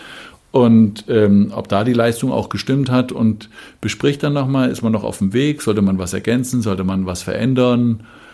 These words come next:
Oder, äh, vielleicht hat der Therapeut auch ein neues Ziel noch vor Augen, wo er sagt, „Guck mal, das, jetzt kannst du das. Und eigentlich hatten wir ja mal darüber geredet, dafür wäre aber noch jenes nötig.“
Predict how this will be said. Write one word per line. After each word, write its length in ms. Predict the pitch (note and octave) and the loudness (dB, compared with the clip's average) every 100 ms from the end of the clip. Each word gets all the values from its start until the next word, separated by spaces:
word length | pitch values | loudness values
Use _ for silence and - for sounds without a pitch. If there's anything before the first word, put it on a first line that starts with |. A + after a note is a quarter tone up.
| - - | -20 -4
Oder, 680 | G#2 G2+ F#2 F2+ F2 F2 - | -2 0 0 0 -2 -6 -6
äh, 140 | G2+ F#2 | -6 -6
vielleicht 200 | F2 F2 | -4 -6
hat 100 | F2 | -6
der 60 | |
Therapeut 440 | F2 E2 - A#2 F2+ | -6 -6 -2 -2 0
auch 160 | D2+ | -2
ein 100 | A2+ | 0
neues 360 | A#2+ A2+ A#2 - | 0 0 -2 -6
Ziel 260 | - B2 | -4 -2
noch 220 | A#2+ A2 - | -2 -4 -4
vor 160 | A#2+ | -4
Augen, 320 | A2+ A#2+ B2 | 0 0 2
wo 80 | A2 | 0
er 60 | G#2 | 0
sagt, 200 | G#2 G2+ | -2 -2
„Guck 140 | A2 | 0
mal, 100 | A2 | 0
das, 300 | G2 F#2+ - - _ _ _ | -2 -8 -14 -20 _ _ _
jetzt 240 | G2+ - | -8 -6
kannst 220 | - G2 | -4 -4
du 60 | G2 | -4
das. 380 | G2+ A2+ - - - | -4 -4 -8 -16 -12
Und 140 | G#2+ | -8
eigentlich 260 | F#2+ G2+ F#2 | -4 -4 -4
hatten 180 | F#2 G2+ | -4 -2
wir 60 | G2+ | 0
ja 60 | |
mal 220 | G2 F#2+ F#2+ | 0 -2 -4
darüber 400 | F#2+ - G2+ F#2 | -6 -4 -2 -2
geredet, 380 | F2+ F#2+ G#2 | -4 -4 -2
dafür 240 | G2+ F#2+ F#2 | -4 -4 -4
wäre 240 | F#2+ F#2+ | -4 -4
aber 180 | G2+ F#2+ | -4 -2
noch 180 | F#2+ F2+ | -2 -4
jenes 460 | G2 G#2 G2+ - | -4 0 0 0
nötig.“ 460 | F#2+ G#2+ C3 D3 - | -2 0 -2 -4 -6